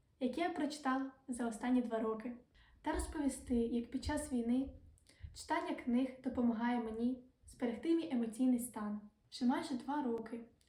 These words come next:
в нашій країні триває війна. Ці роки виявилися складними для всіх українців. На жаль, цей жах триває й досі. Читання книг мене рятує від переживань,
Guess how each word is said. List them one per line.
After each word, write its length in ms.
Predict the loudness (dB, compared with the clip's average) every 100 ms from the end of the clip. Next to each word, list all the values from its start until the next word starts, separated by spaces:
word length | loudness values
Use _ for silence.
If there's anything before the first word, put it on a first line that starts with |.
| -6
в 60 |
нашій 300 | -4 -2 -4
країні 460 | -4 -2 0 0 0
триває 480 | 0 -4 -2 -2 -2
війна. 520 | -2 -2 -4 -8 -12 -20 -20 _ _ _ _ _ -8
Ці 160 | -4
роки 500 | -2 -2 -2 -2 -2
виявилися 520 | 0 0 2 0 -2 -6
складними 520 | -6 -6 0 0 0
для 160 | -2
всіх 300 | -8 -6 -6
українців. 600 | -6 -6 -6 -6 -6 -8 -8 -18 _ _ _ _ _ _
На 100 | -4
жаль, 260 | 0 0 -2 -8 -20 _ _
цей 180 | -2 0
жах 180 | -2 -4
триває 480 | -4 -2 0 0 0
й 20 |
досі. 380 | -2 -6 -8 -12 -20 _ -20 _ -20 _
Читання 420 | -8 -4 -2 -2
книг 420 | -2 0 0 -4 -10 -8
мене 220 | -2 -2
рятує 520 | 0 -2 0 2 2 2
від 460 | -2 -6 -12 _
переживань, 800 | -6 -4 0 0 0 -2 -4 -6